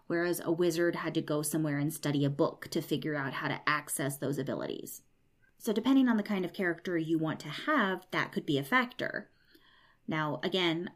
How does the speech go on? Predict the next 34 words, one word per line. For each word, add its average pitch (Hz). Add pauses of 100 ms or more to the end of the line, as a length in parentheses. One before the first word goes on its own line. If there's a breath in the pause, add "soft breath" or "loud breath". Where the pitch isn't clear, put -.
(380)
focusing 208
on 175
wizard 180
versus 165
sorcerer, 170
at 143
least 160
initially, 160
because 156
those 160
are 170
the 165
ones 143
that 139
are 143 (840)
basically 160
just 143
casters. - (560 loud breath)
Those 185
are 202
some 190
of 165
the 170
differences. 139
So 151
wizard, 202
you're 185
dealing 170
with 160
preparing 185
your 175
spells 156
every 170
session. 143